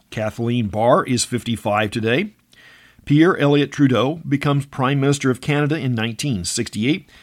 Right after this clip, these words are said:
He will lead Canada for over twenty-four years. He's also the father of current Prime Minister Justin Trudeau. Actor Paul Rudd is fifty-three.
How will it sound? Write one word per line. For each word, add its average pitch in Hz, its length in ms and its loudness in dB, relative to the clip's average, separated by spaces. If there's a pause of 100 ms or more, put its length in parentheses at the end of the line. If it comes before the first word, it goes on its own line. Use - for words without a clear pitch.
He 196 100 -6
will 175 140 2
lead 185 200 2
Canada 117 460 -6
for 156 220 0
over 131 180 2
twenty-four 107 680 -4
years. 104 420 -2 (260)
He's - 180 -8
also 156 280 0
the 135 120 2
father 113 280 0
of 135 220 -6
current 196 320 -4
Prime 110 260 -2
Minister 107 400 -2 (180)
Justin 135 460 -4
Trudeau. 107 460 -2 (880)
Actor 110 240 -4
Paul 120 340 0
Rudd 123 320 0
is 123 220 0
fifty-three. 117 760 -4